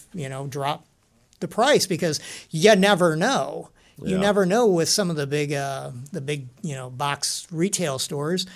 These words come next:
Speaker 1: They're constantly moving prices up and down. Well, we wanna make sure that if a homeowner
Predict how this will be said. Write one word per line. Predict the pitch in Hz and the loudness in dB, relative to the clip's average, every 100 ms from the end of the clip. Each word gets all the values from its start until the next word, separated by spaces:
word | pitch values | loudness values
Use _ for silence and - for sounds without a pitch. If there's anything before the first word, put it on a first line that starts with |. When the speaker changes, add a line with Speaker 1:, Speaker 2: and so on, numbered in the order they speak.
| - - - | -20 -20 -6
Speaker 1:
They're | 180 175 180 | 0 0 0
constantly | - 156 - 170 147 - _ - | -4 -4 -2 -2 -4 -10 _ -12
moving | 156 156 156 | -6 -4 -4
prices | 151 143 147 143 | -2 -2 -2 -4
up | 135 | -6
and | 131 | -8
down. | 127 208 208 160 185 185 - _ - | -6 -4 -4 -4 -8 -12 -20 _ -4
Well, | 175 143 151 | -2 0 0
we | 160 | 0
wanna | 160 170 151 | 0 -2 -2
make | 147 147 | -4 -2
sure | - 202 220 202 | -2 2 2 2
that | 160 151 147 | 0 -2 -2
if | 143 | -4
a | 143 | -6
homeowner | 202 240 202 180 170 170 170 | -2 0 0 -2 -2 -4 -6